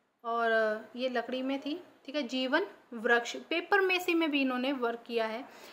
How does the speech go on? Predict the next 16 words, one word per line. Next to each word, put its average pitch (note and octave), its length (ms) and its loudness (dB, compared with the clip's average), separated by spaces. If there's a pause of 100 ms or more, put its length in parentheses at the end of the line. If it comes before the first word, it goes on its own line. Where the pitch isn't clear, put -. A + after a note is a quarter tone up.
(200)
चित्रकार F4 480 4
के E4+ 120 -2
रूप C#4+ 280 0
में D4 200 2
दृश्य C4 340 2
चित्रण C4 400 0
और C#4 460 4
इनका C4+ 380 0
झोपड़ी A#3+ 720 2
जो D#4 60 -2
चित्र B3+ 320 -2
है C4 140 2
वो C4 160 2
most B3 640 2
important A#3+ 640 -4
है, C#4+ 260 -4